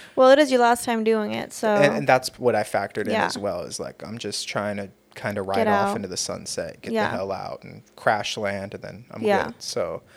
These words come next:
Speaker 2: that's the thing, and it's been weird, like, my entire academic career. I've been doing this
Speaker 1: It's been a lot.
Speaker 2: Babe, I've been doing this since middle school. I've been doing
Speaker 1: Yeah.
Speaker 2: it since elementary school. Coming
Speaker 1: Yeah.
Speaker 2: in, new school, fucking lost as fuck. Not a lot of
Speaker 1: Yeah.
Speaker 2: resources to help. Having to piece shit together,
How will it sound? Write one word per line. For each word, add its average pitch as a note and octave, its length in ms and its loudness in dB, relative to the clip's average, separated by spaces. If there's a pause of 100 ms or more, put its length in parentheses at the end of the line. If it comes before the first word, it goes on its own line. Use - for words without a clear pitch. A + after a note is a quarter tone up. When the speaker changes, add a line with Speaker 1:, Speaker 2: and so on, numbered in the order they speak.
(340)
Speaker 2:
that's A#2 180 0
the B2 80 -8
thing, A2+ 280 -4
and G2+ 160 -10
it's C3 200 -6
been E3 240 -2
weird, B2+ 500 -4
like, - 180 -10
my G2 180 -12
entire A#2 680 -8 (380)
academic A2 560 -6
career. G#2+ 560 -6 (160)
I've B2 160 -4
been C3 120 0
doing A2+ 280 -2
this A2 260 -4
Speaker 1:
It's A3 220 -2
been A3 160 2
a G#3 60 2
lot. F#3+ 540 2
Speaker 2:
Babe, - 160 0
I've C#3+ 100 2
been C3 140 -2
doing A2+ 200 -4
this G#2 120 -4
since - 260 -8
middle G2+ 200 -8
school. - 300 -8
I've - 80 -10
been - 100 -4
doing - 100 0
Speaker 1:
Yeah. - 140 -4
Speaker 2:
it - 40 -8
since - 200 -12
elementary C#2 440 -8
school. - 380 -8 (120)
Coming C3+ 320 0
Speaker 1:
Yeah. C3 180 2
Speaker 2:
in, B2+ 200 -4
new A2+ 200 -6
school, A2 540 -2
fucking G#2+ 600 -2
lost A2+ 440 4
as A#2 160 -4
fuck. - 480 -2
Not A2+ 200 0
a B2 40 6
lot A#2+ 180 8
of A#2+ 80 4
Speaker 1:
Yeah. A#2+ 60 0
Speaker 2:
resources A#2+ 520 -2
to B2 100 0
help. G#2 300 0
Having A2 280 -2
to G#2+ 60 -6
piece - 360 -8
shit - 300 -2
together, A2 600 -2